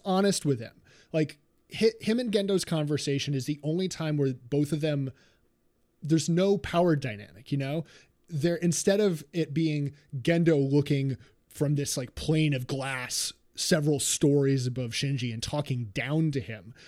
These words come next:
they're on equal playing fields. They're both on the same eye level. They're,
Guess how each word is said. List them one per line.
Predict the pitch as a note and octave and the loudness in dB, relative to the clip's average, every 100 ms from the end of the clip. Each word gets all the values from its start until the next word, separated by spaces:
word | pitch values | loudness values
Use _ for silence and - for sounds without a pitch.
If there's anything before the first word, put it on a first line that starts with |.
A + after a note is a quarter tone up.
| - | -2
they're | D#3+ D#3+ | 0 0
on | D#3 D#3 | -2 -2
equal | E3+ D3 D3 | -2 -2 0
playing | C#3 - D#3 C3+ | -2 0 0 0
fields. | B2 G#2+ - - - - _ | -4 -12 -14 -16 -16 -20 _
They're | D3+ | -2
both | C3 G#2+ E3 F3+ | -2 2 4 4
on | E3 D3 | 2 0
the | C#3+ | 0
same | - D#3 E3+ F3 - | 0 0 2 2 0
eye | D3 D3+ | 0 0
level. | C#3 C3 C3 | 0 -2 -6
They're, | B2+ B2 | -6 -10